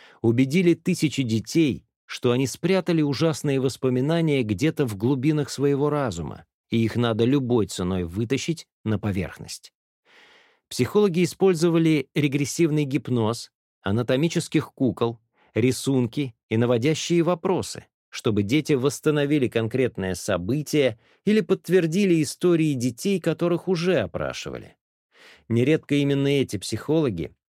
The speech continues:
первыми упоминали сатанинское ритуальное насилие. Профессор Лофтус и подобные ей исследователи старались противиться этой тенденции.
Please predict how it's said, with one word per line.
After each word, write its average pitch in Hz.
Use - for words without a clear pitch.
первыми 165
упоминали 147
сатанинское 135
ритуальное 90
насилие. 80
Профессор 139
Лофтус 139
и 120
подобные 110
ей 107
исследователи 98
старались 175
противиться 185
этой 78
тенденции. 87